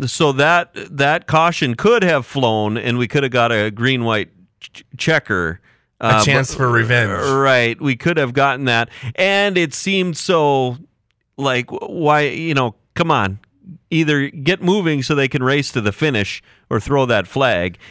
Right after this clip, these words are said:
Speaker 1: And then it got to the point where, well, it's too late to throw the flag 'cause he took the,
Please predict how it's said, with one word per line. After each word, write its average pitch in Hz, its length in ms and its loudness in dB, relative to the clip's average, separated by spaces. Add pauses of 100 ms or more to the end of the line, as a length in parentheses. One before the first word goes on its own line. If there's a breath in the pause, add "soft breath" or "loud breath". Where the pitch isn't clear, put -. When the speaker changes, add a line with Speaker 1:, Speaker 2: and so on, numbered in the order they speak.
Speaker 1:
And 131 140 0
then 135 100 2
it 135 60 0
got 127 240 2
to 135 80 0
the 117 80 -4
point 123 300 -2
where, 117 160 2
well, 127 440 4
it's 127 220 -4
too 156 160 0
late 143 220 -2
to 131 80 -2
throw 139 200 0
the 120 80 -2
flag 135 460 2
'cause 117 180 -2
he 117 80 -4
took 127 300 -4
the, 104 360 0